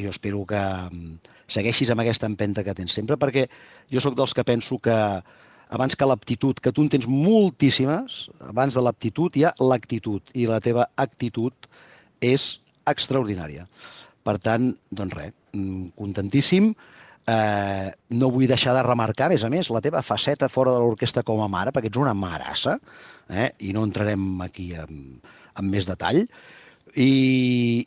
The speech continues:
i res, mm, no em vull allargar més, només dir que em sento molt afortunat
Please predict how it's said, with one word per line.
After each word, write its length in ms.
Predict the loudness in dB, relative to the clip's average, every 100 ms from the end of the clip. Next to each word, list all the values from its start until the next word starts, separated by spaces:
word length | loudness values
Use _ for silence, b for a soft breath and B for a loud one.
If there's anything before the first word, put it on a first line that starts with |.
| -4
i 100 | -4
res, 380 | -4 -6 -6 -8 -12
mm, 640 | -8 -6 -4 -6 -6 -4
no 140 | -4 -4
em 60 | -2
vull 140 | 0
allargar 260 | 0 -2 -6
més, 240 | -10 -12
només 360 | -10 -6 -6 -6
dir 140 | -6 -6
que 140 | -4
em 1300 | -4 -4 -10 -12 -18 -20 _ _ _ -20 _ _ -4 0
sento 240 | 2 4 4
molt 200 | 4 2
afortunat 580 | 2 0 2 0 -2